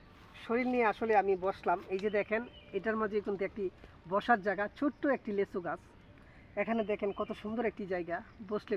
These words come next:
খুব ভালো লাগবে। তো আপনারাও অনেক সময় দেখা যায় আপনাদের জায়গা আছে প্রচুর পরিমাণ, কিন্তু আইডিয়াটা হয়তো ভুল হয়ে যায়। তো আমি মনে করব যে এইগুলা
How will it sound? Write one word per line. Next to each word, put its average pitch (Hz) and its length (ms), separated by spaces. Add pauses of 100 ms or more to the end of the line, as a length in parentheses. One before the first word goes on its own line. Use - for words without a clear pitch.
খুব 196 100 (360)
ভালো 170 220
লাগবে। 180 240 (1000)
তো 247 60 (220)
আপনারাও 254 420 (840)
অনেক 233 220
সময় 247 260
দেখা 220 220
যায় 208 140
আপনাদের 208 260 (120)
জায়গা 202 320
আছে - 200
প্রচুর 196 300
পরিমাণ, 175 280 (500)
কিন্তু 190 200 (140)
আইডিয়াটা 190 460 (520)
হয়তো 180 220 (120)
ভুল 185 200
হয়ে 185 180
যায়। 170 140 (480)
তো - 120
আমি 220 180
মনে 226 200
করব 208 140 (140)
যে 190 60 (180)
এইগুলা 226 280